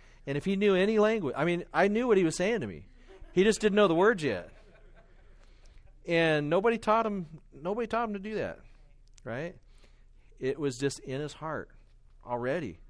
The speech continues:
And, uh, and I was like, I was a little freaked out by it, but I was like, "Hey, that's in my heart too."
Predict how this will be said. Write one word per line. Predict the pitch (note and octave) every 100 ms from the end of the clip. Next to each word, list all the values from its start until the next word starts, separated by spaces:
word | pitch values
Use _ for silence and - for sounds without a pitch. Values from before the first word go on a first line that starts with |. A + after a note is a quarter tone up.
| - - - - - _ - -
And, | C3+ A#2 A#2 A2+
uh, | A2 G#2+ G2+ F#2+ - - _ - - -
and | G#2
I |
was | A2
like, | G#2+ F2+
I |
was | F3+
a | C#3
little | G#2
freaked | A#2+ G#2+
out | A#2+ G3
by | G2+ F#2
it, |
but | G2+ F#2+
I | - - - - - - - - - -
was | A#2
like, | A2+
"Hey, | C#3 D#3+
that's | D3 -
in |
my | D3 C#3
heart | C#3+ C#3+
too." | D#3 E3+